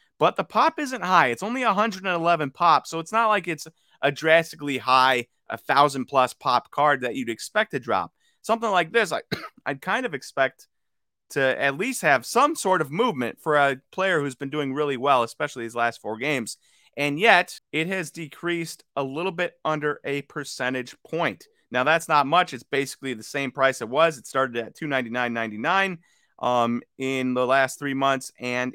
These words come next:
it is at two ninety-eight now. A two dollar change, that, for a three hundred dollar card, that's basically nothing. But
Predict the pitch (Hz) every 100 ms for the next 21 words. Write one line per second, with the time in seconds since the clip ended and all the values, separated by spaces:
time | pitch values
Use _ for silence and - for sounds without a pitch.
0 | - 117 123 - _ _ _ _ 117 117
1 | 117 120 - - 123 117 110 107 107 104
2 | 113 104 - _ _ _ 101 - 170 156
3 | 135 117 147 135 120 - _ 113 123 120
4 | 110 - _ 120 113 160 165 131 131 120
5 | 123 120 113 113 - 117 113 107 98 82
6 | - _ _ - 156 147